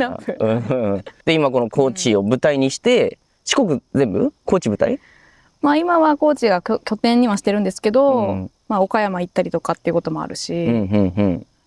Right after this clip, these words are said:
Speaker 1: 大阪行ったりってこともあったし。
Speaker 2: あ、じゃあ呼ばれればどこでも。
Speaker 1: そうですね。
Speaker 2: まあ、家庭に影響のない程度で。
Speaker 1: あ、そうです、そうです。はい。
Speaker 2: まだ子供小さいからね。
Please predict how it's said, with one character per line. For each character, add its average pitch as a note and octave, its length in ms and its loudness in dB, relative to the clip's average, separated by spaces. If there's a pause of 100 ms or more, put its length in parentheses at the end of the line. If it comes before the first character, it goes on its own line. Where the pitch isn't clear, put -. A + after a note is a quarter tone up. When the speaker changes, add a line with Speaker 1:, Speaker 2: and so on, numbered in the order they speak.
Speaker 1:
大 G3 120 -4
阪 F#3 320 -2
行 F3+ 100 -2
っ - 20 -20
た F3 120 -2
り E3+ 80 -2
っ - 20 -16
て - 120 -10
こ D#3+ 120 -6
と D#3+ 100 -8
も D3+ 140 -10
あ E3 40 -8
っ - 40 -16
た - 160 -10
し。 G3+ 260 2
Speaker 2:
あ、 A#2+ 160 -4
じ G#2+ 80 -2
ゃ A#2+ 60 4
あ - 20 4
呼 A2 140 4
ば A#2+ 140 4
れ B2 120 2
れ C3+ 140 4
ば G#2 220 2
ど G2+ 80 -2
こ F2+ 80 -4
で F#2 60 -10
も。 D#4 60 -2
Speaker 1:
そ B3+ 280 2
う - 20 -6
で - 180 -6
す - 220 -12
ね。 B3 320 0
Speaker 2:
ま - 40 -4
あ、 - 40 -2
家 A#2 160 2
庭 - 0 -
に A2+ 200 4
影 A2 120 2
響 G#2+ 120 2
の A2 100 4
な E3+ 100 2
い G#2+ 120 0
程 G#2+ 120 0
度 F#2 120 -4
で。 F2 100 -2
Speaker 1:
あ、 C4+ 80 0
そ C4+ 160 2
う - 20 -2
で G#3 80 0
す、 - 80 -10
そ F#3+ 120 2
う - 20 2
で G3 60 -2
す。 - 140 -12
は A3+ 200 2
い。 G3 80 0
Speaker 2:
ま F3 80 4
だ E3+ 100 2
子 - 160 0
供 G#3 120 4
小 A3 200 2
さ B3 140 2
い A3+ 40 2
か G#3 100 2
ら D3 100 2
ね。 F3+ 320 2